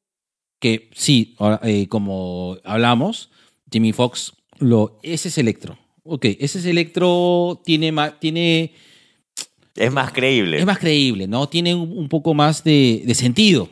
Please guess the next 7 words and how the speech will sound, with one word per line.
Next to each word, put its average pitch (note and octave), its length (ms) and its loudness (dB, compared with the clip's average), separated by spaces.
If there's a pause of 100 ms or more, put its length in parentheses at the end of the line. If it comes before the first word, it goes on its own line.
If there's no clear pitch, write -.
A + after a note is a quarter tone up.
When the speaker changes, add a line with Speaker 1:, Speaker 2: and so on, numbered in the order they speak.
Speaker 2:
Ujú. A#2 360 -4 (540)
Speaker 1:
Eh, B2+ 200 -2
segundo, D#3 880 -2
eh, A2+ 640 -2
tenemos C3 400 -4
a C3+ 60 -2
Lagarto, C#3 680 -2